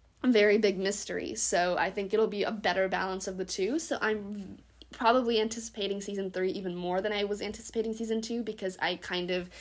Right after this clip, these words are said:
see the direction of the plot a little bit better. Um, something else I wanted to mention. Oh, this was pretty much the last thing I wanted to mention.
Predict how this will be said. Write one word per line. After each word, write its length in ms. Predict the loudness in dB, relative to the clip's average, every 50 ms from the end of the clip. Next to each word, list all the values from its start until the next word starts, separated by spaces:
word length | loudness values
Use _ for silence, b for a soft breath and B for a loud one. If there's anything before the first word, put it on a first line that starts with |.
| B B B B
see 320 | B 0 0 2 2 2
the 100 | 2 2
direction 540 | 2 2 2 0 0 0 -2 -2 -2 -2 -4
of 120 | -4 -6
the 60 | -8
plot 320 | -8 -6 -2 -2 -2 0 -2 -4
a 40 |
little 160 | -4 -6 -6 -8
bit 160 | -8 -6 -6
better. 320 | -4 -4 -4 -6 -8 -10 -14 -20 -20 -20 -20 -20 -20 -20 -20 -20 -20 _ -20 -20 -20 -20 -20 -20 -20 -20 -18 B B B B B B B B B B
Um, 480 | 8 8 10 10 8 8 8 6 6 4 0 -6 -20 -20 -20 -20 -20 _ -20 -20 -20 -20 -20 -20 -20 -20 -20 -20 -20 -20 -20 _ _ -20 _ _ -20 -20 _ _ -20 _ _ _ -6 -4
something 360 | 0 2 4 4 6 6 6 6
else 140 | 6 4 2
I 40 | 0
wanted 140 | -2 -2
to 60 | -2 -4
mention. 320 | -4 -4 -4 -6 -6 -4 -2
Oh, 240 | -2 -2 -2 -2 -4
this 180 | -6 -8 -10
was 160 | -10 -10 -12
pretty 240 | -12 -10 -8 -6 -6
much 200 | -6 -6 -8 -8
the 80 | -6 -6
last 240 | -4 -4 -4 -6 -6
thing 120 | -6 -4
I 60 | -4
wanted 160 | -4 -4 -4
to 60 | -4 -4
mention. 440 | -4 -4 -2 -2 -2 -2 -2 -2